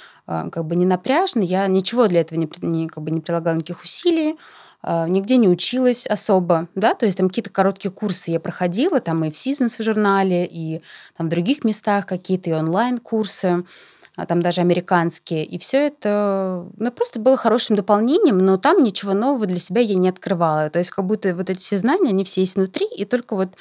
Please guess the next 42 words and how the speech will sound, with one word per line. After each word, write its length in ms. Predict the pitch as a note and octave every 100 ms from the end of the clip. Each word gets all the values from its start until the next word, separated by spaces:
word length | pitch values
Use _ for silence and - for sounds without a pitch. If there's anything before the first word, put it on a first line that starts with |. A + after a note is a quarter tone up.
| - - - -
я 80 | F#3
такая: 200 | - G3+
"Ну 100 | F#4+
да, 260 | G3 E3 D#3+
ну 140 | A#3
вот 140 | D4 F#3
да, 220 | D#3+ D#3
вот 140 | E3+ F#3
я 60 |
же 80 | F3
тоже 240 | C#4 D4+
так 180 | - E3+
знаю". 340 | E3 D#3+ D#3 D#3
Вот 140 | F#3+
это, 200 | F#3 -
ну, 360 | - A#3 D#3+ D3+ _ -
такое 260 | - D#3+
вот 80 | E3+
как 100 | E3+
бы 80 | F3
подтверждение 640 | G3 F#3+ F#3 F#3 D4+ A4+ A3
именно 200 | B3 A#3
тому, 200 | F3+ G3+
что 180 | - F#3+
внутри. 380 | F3 - D#3 - _
И, 180 | D4+ E4
э, 640 | D4+ G3 F3+ F3 F3 E3+ D#3+
потом 300 | F3+ F#3 B3+ A#3+
уже 140 | G3+
как-то 260 | G3 - F#3+
постих-, 340 | F3+ - F3+ - _ -
ну, 260 | G#3 F3
потихоньку 600 | F3 - - B3+ D#4+ F#3+
еще 320 | F3 - C#4
вот, 260 | D4 G3 -
э, 120 | E3+
где-то 320 | E3+ E3+ F3 E3+
вот 100 | D#3+
два 160 | F3+
года 320 | D#3 F3+ B3 A3+
я 220 | E3+ F#3+
уже, 320 | F#3 E3+